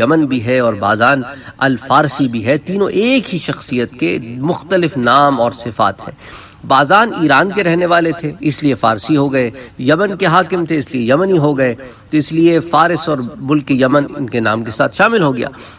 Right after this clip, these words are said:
बाकी रहा मलिकुल हिंद होना, तो यूँ मुमकिन है कि बाज़ान अगरचे ईरान में रहते थे और यहीं से फिर यमन की हुकूमत पर मुकर्रर किए गए थे। पर उलमा ने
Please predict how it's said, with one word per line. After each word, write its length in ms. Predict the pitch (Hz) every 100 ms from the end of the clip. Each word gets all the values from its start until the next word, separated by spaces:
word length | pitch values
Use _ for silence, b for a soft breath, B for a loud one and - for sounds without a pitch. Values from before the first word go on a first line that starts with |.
| -
बाकी 380 | 131 208 - 262
रहा 420 | 226 208 220 208
मलिकुल 500 | 151 170 202 190 160
हिंद 300 | 117 202 185
होना, 340 | 131 127 120 147
तो 160 | 151
यूँ 200 | 143 226
मुमकिन 360 | 196 143 135 123
है 120 | 135
कि 120 | 165 131
बाज़ान 460 | 107 104 120 160
अगरचे 420 | 127 113 117 113 160
ईरान 400 | 143 131 185 233
में 160 | 180
रहते 300 | 123 101 - -
थे 60 | - B B B - 175
और 380 | 214 226 220 202 196 180
यहीं 340 | 151 151 196 208
से 160 | 190
फिर 220 | 151 123
यमन 220 | 131 165 139
की 100 | 120
हुकूमत 380 | 110 123 123
पर 100 | 123 147
मुकर्रर 380 | 143 226 240 196
किए 240 | 190 175
गए 180 | 156 147
थे। 180 | 139 - B B B - 190
पर 200 | 240 180 233 165
उलमा 360 | 147 139 196
ने 300 | 220 208 196